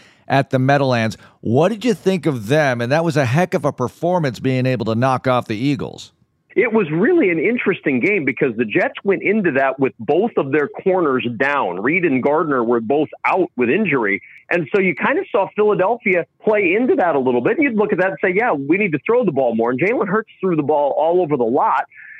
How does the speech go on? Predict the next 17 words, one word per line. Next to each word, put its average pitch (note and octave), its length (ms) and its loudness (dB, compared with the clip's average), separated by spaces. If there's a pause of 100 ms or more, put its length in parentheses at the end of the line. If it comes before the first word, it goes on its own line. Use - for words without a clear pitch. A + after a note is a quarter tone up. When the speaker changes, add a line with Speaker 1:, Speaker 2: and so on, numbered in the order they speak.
(120)
Speaker 2:
And E3+ 100 2
the E3+ 60 0
Jets F3+ 280 0
did A#3+ 100 0
a A#3+ 40 0
really G3+ 220 2
good E3+ 180 0
job D3+ 320 0
of C#3 80 -4
making D3+ 480 -2
sure E3 140 2
that D#3 140 -2
the C#3 80 0
Eagles D3 380 0
couldn't C#3+ 240 0
cash C#3 380 -2
in D3 300 0